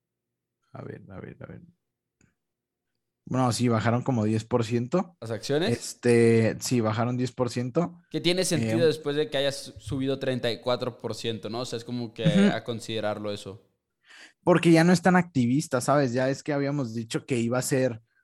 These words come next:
Speaker 1: una compra activi-, sí, una compra activista, de que él iba a llegar, iba a proponer cambios, iba a hacer esto, esto, esto, y iba a, pues, transformar toda la compañía. Al no ser,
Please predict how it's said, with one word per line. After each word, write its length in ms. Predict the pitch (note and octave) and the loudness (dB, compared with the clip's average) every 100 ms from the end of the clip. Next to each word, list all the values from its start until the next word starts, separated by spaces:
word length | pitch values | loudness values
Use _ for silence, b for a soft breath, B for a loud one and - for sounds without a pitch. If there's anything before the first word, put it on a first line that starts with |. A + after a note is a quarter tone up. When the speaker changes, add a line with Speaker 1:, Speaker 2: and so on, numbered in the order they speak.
| _ - | _ -6
Speaker 1:
una 840 | C3+ C3+ D3 D3+ D3+ C3 A#2 A2+ - | -4 0 0 0 0 0 -4 -6 -6
compra 680 | C3 B2+ C#3+ C#3+ C3 G#2 | -6 -4 -4 -2 -4 -4
activi-, 600 | A2+ - _ A#2+ A2+ B2 _ _ _ _ - - - | -6 -12 _ -6 -4 -6 _ _ _ _ -20 -18 -8
sí, 100 | - | 0
una 200 | E3+ D3+ | 2 2
compra 240 | - C#3 D3 | 0 0 -2
activista, 720 | - B2 D3 D#3+ - D#3 D3+ | -2 -2 0 -2 -2 0 0
de 180 | C3+ A2+ | 0 -4
que 320 | A#2+ A2 G#2+ | -6 -6 -4
él 120 | A#2 | -2
iba 180 | B2 A#2+ | -2 -2
a 60 | B2 | -4
llegar, 380 | A2+ A#2 C#3+ C#3 | -4 -2 0 0
iba 120 | C3 | -2
a 40 | A2+ | -4
proponer 440 | A#2+ A2 G#2+ G#2 | -6 -6 -8 -4
cambios, 400 | D#3+ C#3+ C#3 B2+ | 0 2 4 2
iba 100 | A#2+ | 0
a 20 | |
hacer 180 | G#2+ B2 | 0 0
esto, 200 | D3 B2+ | 0 0
esto, 280 | C3 C#3+ C3+ | -2 -2 -2
esto, 320 | C#3+ D3+ D3 | 0 0 -2
y 80 | C3+ | -2
iba 220 | A#2 B2 | -2 -4
a, 100 | A#2+ _ _ _ | -6 _ _ _
pues, 160 | D3+ D3+ | -2 0
transformar 840 | D3+ C#3+ B2+ C3 B2 C3 C#3 C#3 | 2 2 2 2 2 2 0 -2
toda 200 | C3+ C3+ | 0 0
la 100 | C#3 | 0
compañía. 580 | D3 B2+ A#2 A2 C#3 E3 E3+ B B B B _ | -4 -6 -6 -4 -4 -6 -8 B B B B _
Al 340 | B2+ C#3 D3 D3 | -2 0 0 0
no 180 | E3+ G3+ | 0 -2
ser, 420 | - G#3 G#3 G3 | 0 0 0 -2